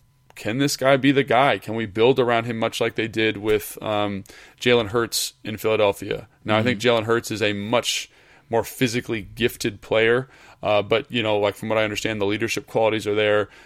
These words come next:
Speaker 1: the mobility qualities are there. It's just about that arm strength and what that looks like, um,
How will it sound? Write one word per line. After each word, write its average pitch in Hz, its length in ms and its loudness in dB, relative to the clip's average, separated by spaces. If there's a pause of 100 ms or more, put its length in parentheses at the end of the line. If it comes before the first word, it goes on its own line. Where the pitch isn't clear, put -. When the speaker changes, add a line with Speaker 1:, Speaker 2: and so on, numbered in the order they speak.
(120)
Speaker 1:
the 104 60 -8
mobility 107 460 2
qualities 104 420 0
are 104 80 0
there. 101 340 2 (240)
It's - 100 -14
just - 140 -6
about 123 240 2
that 123 140 4
arm 120 220 0
strength 95 400 -6
and 98 100 -6
what 107 140 -2
that 98 180 2
looks 110 260 -4
like, 95 380 0
um, 98 340 -4